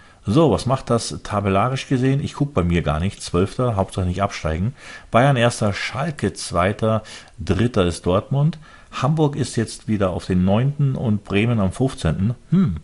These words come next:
anfangs der Saison hat's ja mal ähnlich ausgesehen. Vierzehn, fünfzehn. Sind ja auch nicht mehr viele Spieltage, sind noch genau vier an der Zahl. Saarbrücken jetzt gegen die weiche Flensburg. Das hatten wir, glaub ich, letztens gewonnen.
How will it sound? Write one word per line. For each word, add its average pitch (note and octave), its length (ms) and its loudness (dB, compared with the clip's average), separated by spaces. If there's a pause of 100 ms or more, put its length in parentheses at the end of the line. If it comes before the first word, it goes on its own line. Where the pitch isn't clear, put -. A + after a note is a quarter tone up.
(260)
anfangs G#2+ 380 -2
der A2 100 -2
Saison G2+ 320 0
hat's G#2 200 -2
ja G#2 80 0
mal F#2+ 180 2
ähnlich G2 380 -2
ausgesehen. F2 580 -2 (460)
Vierzehn, F2+ 400 -2
fünfzehn. F#2 540 -2 (440)
Sind A2+ 180 -2
ja G#2 100 2
auch B2+ 100 2
nicht A2 180 -2
mehr D2+ 80 0
viele G2+ 420 -2
Spieltage, D2+ 720 -4
sind D#2+ 140 -2
noch - 140 -6
genau E2 220 2
vier C#3+ 500 0
an F#2+ 160 -2
der F2 160 -2
Zahl. F2+ 400 -2 (260)
Saarbrücken D3+ 500 2
jetzt A#2 280 -2
gegen G#2 460 2
die F#2+ 120 -2
weiche G#2+ 320 -4
Flensburg. G#2+ 760 -2
Das - 280 -6
hatten C3+ 180 -4
wir, A#2+ 120 2
glaub G#2+ 200 2
ich, A2 140 -2
letztens G2 500 -4
gewonnen. G2+ 500 2